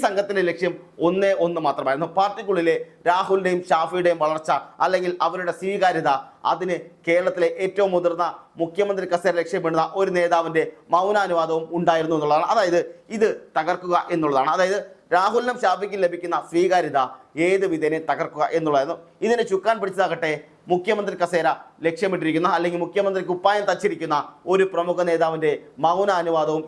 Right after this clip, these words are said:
ഇതിലുണ്ടായിരുന്നു എന്നുള്ളതാണ്. അങ്ങനെ ഇവരെല്ലാം കൃത്യമായി കരുക്കൾ നിൽക്കുകയും, ഇത് പുതിയതല്ല, പണ്ട് എങ്ങനെയാണോ ഉമ്മൻചാണ്ടി യെ താഴെ ഇറക്കാൻ വേണ്ടി ശ്രമിച്ചത്, അതേ മാതൃക തന്നെയാണ് ഇവിടെ രാഹുലിനും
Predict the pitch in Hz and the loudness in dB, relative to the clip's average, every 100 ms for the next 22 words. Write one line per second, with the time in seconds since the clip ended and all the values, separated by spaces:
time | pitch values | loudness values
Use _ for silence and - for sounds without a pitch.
0 | 170 165 160 151 147 151 147 156 143 165 | 2 2 2 2 0 -4 -4 0 2 2
1 | 185 208 190 - - 185 226 196 196 190 | 0 -2 -2 -4 -10 -2 0 2 -2 -2
2 | 190 220 202 190 185 185 196 175 160 165 | -4 0 0 2 0 -2 -2 -2 -2 -2
3 | 170 - - 220 254 226 226 262 196 170 | -2 -6 -8 0 2 2 0 2 2 0
4 | - 175 226 226 226 220 202 214 202 208 | -2 -6 -4 -4 -2 0 2 0 0 -2
5 | 214 214 214 - - _ - 196 202 180 | 0 -2 -4 -10 -20 _ 0 0 2 2
6 | 170 196 208 190 190 190 185 185 185 170 | 2 4 2 2 -2 -4 -2 -2 -2 -2
7 | 165 175 202 - 156 196 226 180 180 185 | 0 0 -2 -2 0 0 2 0 0 -2
8 | 185 175 151 147 143 - _ - 160 175 | 0 0 0 -2 -8 -14 _ 0 2 4
9 | 156 - - - 156 160 175 185 175 | 2 -2 -10 -4 2 2 2 2 0